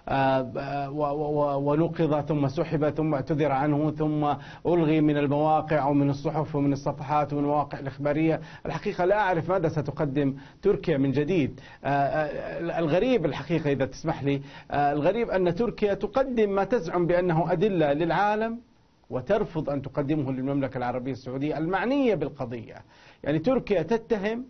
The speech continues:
وترفض التعاون في نفس الوقت، والحقيقة هذا شيء مستغرب. أيضًا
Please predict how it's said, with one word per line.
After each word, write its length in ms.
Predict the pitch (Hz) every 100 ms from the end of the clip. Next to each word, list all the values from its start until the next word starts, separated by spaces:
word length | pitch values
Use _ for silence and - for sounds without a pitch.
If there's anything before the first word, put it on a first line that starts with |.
| -
وترفض 560 | 147 156 240 208 170 143
التعاون 460 | - 127 131 135
في 120 | 120
نفس 200 | 120 113
الوقت، 280 | 117 117 113 - - -
والحقيقة 460 | - 170 233 202 196
هذا 140 | 202
شيء 200 | 190 247
مستغرب. 500 | 165 - 208 139 120
أيضًا 380 | - 254 226 208